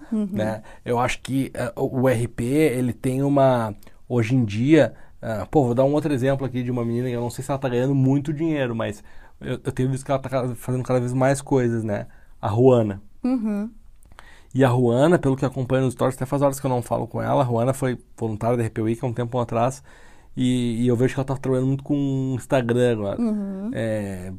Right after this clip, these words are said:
Speaker 2: fazendo consultoria pra, pra, pra clientes e tal.
Speaker 1: Pras marcas.
Speaker 2: Mas e aí eu vejo que a Ruana trabalha basicamente na casa dela, com o computador dela e o celular. Ou seja, quando eu falo que dá pra ganhar dinheiro, gente, o que eu tô dizendo pra vocês é que, assim,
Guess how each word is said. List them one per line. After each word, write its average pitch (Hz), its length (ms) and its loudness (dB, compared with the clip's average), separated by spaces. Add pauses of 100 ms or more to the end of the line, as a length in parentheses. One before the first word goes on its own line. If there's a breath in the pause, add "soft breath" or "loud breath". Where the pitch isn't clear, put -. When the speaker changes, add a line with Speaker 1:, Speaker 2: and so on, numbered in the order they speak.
Speaker 2:
fazendo 117 240 -4
consultoria 120 640 0
pra, 117 240 -2
pra, 110 280 -6 (120)
pra 117 140 -6
clientes 113 320 -6
e - 40 -20
tal. - 80 -2
Speaker 1:
Pras 196 140 -4
marcas. 190 440 -12
Speaker 2:
Mas 147 220 6
e 156 80 8
aí 156 80 10
eu 165 80 8
vejo 160 180 4
que 160 60 0
a - 20 4
Ruana 143 240 4
trabalha 131 340 4
basicamente 147 640 4
na 113 100 -2
casa 175 300 2
dela, 165 300 6
com 190 60 -16
o - 40 -18
computador 143 420 0
dela 180 360 6
e 185 80 2
o 180 40 2
celular. 180 520 2 (480 soft breath)
Ou 175 120 8
seja, 170 240 4
quando 180 180 4
eu 240 60 6
falo 180 320 6
que 175 140 -4
dá 139 160 8
pra 151 100 2
ganhar 123 220 0
dinheiro, 110 320 0
gente, 139 200 -4
o - 20 -12
que - 60 -8
eu 131 40 -4
tô 151 80 0
dizendo 143 540 2
pra 139 120 -2
vocês 113 360 -4
é 139 80 0
que, 147 100 -4
assim, 135 400 -4